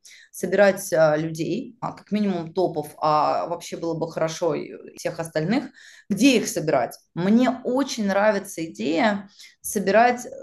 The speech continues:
за общим столом. Вот я щас изучала, допустим, м, культуру Дубая. Как они делают?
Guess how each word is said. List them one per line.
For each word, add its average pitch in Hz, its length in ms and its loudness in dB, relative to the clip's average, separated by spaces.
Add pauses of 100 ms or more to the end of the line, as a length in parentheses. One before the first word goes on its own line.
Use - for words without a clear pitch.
за 185 200 2
общим 214 320 -2
столом. 202 540 0
Вот 175 200 -6
я 269 80 -2
щас 226 220 -4
изучала, 202 480 -4
допустим, 196 520 -4 (220)
м, 165 260 -10
культуру 240 360 -6
Дубая. 175 480 2 (1160)
Как 220 180 4
они 196 180 0
делают? 143 400 0